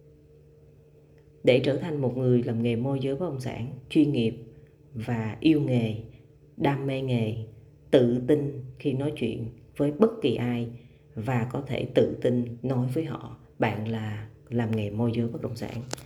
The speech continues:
Ở đây là cả một quá trình, không phải là làm một ngày một bữa, không phải làm một vài tháng, mà phải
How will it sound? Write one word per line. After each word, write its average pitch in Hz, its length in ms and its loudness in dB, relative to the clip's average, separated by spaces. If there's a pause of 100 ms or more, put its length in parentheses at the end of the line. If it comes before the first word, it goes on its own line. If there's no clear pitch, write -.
(760)
Ở 127 120 0
đây 131 380 2 (120)
là 117 280 0
cả 110 280 -2
một 139 440 -2
quá 127 300 -2
trình, 117 160 2 (460)
không 143 280 -2
phải 120 360 -4
là 117 180 -2 (140)
làm 113 360 0
một 110 220 -2
ngày 113 280 2
một 107 240 -2
bữa, 123 300 0 (500)
không 147 180 2
phải - 180 -2
làm 120 320 0
một 113 240 0
vài 107 200 -2
tháng, 127 380 -4 (420)
mà 113 280 0
phải 127 120 -6